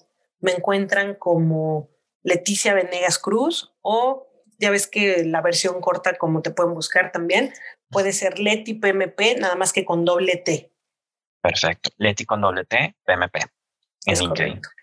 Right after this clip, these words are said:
Speaker 2: Y Leti, para aquellos cursos que tú estás dando o que en un futuro piensas dar,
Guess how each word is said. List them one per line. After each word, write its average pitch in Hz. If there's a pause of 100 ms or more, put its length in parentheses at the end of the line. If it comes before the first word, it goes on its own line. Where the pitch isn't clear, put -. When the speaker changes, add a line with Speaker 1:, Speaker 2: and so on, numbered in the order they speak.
(360)
Speaker 2:
Y 147
Leti, 165
para 131
aquellos 139
cursos 139
que 120
tú 120
estás 117
dando 113
o 107
que 98
en 101
un 120
futuro 113
piensas 104
dar, 104